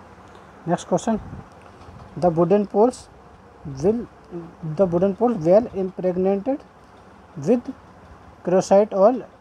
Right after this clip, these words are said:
or any preser-, preservative compound have life, ठीक है। कितनी life होती है अगर इसमें हम प्रिजर्व-, preservative compound या ये ऑयल लगा देते हैं wooden pole पे? From two to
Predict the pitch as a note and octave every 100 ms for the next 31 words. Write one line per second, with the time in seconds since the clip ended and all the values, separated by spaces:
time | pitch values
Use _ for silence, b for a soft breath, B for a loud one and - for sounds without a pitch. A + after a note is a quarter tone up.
0 | - - G3 A3+ F#3+ F3+ B3 A#3 - -
1 | - - - - F3+ D#3+ F3 F#3+ - -
2 | - - E3+ G3+ F3+ F#3 F3+ A#3 - -
3 | - - - - F#3 F3 F3 G#3 B3 D#3+
4 | F#3+ F#3+ E3+ F3 - - - G3+ G#3 -
5 | - - F3+ G3+ G3 G3+ F#3+ F#3+ A3 A3
6 | G#3 - B3 C#4+ - B B B B B
7 | - - F3 G3 G3+ - G3 F#3 G3 G3
8 | G#3+ - F#3+ F#3 G#3+ G#3+ A3 A3+ G#3+ -
9 | - - F#3 G3 G3 G3 F#3+ F#3+ A#3+ G3+
10 | F3+ G#3 G3+ G#3 G#3+ D#4 - - - B
11 | B - - F3+ G#3+ G#3 G#3 G3+ - -
12 | - - - - - - - B3+ C4